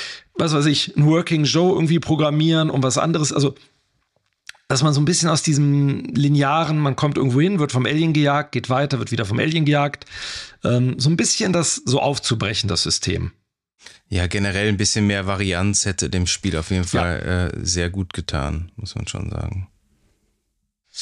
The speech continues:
Speaker 1: Ja, das, ich finde das auch tatsächlich, also ich hab's jetzt auch oft gespielt, ähm, und die Raumstation sieht klasse aus, aber ich glaube auch, innerhalb einer Raumstation könnte man sich ein bisschen mehr austoben,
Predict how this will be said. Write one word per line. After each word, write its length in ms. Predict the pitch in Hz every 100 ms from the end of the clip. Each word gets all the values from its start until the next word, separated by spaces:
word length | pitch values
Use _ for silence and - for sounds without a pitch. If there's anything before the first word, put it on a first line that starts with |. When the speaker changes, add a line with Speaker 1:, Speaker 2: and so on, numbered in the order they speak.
| - - _ -
Speaker 1:
Ja, 260 | 139 160
das, 140 | 135 -
ich 60 |
finde 180 | 170 175
das 100 | 151
auch 200 | 151 139 -
tatsächlich, 520 | 143 143 165 175 156
also 140 | 117 117 -
ich 140 | - -
hab's 120 | 98
jetzt 160 | 110 -
auch 160 | 117
oft 260 | - - -
gespielt, 540 | - - 135 180 180 - - - -
ähm, 320 | 131 135 143 -
und 160 | 127 123
die 40 |
Raumstation 640 | 123 170 - 143 - 151 147
sieht 200 | 143 -
klasse 420 | 147 175 147 120
aus, 340 | 151 196 -
aber 160 | - 139
ich 100 | -
glaube 440 | 139 185 208 -
auch, 340 | - 180 196 - _ _ _ _ -
innerhalb 380 | 175 180 156 127
einer 140 | 143
Raumstation 800 | 123 160 190 - 151 - 156 151
könnte 400 | 151 170 190 170
man 180 | 151 147
sich 160 | 143
ein 80 | 131
bisschen 260 | 135 - 131
mehr 160 | 123
austoben, 720 | 104 135 - 139 127 127 123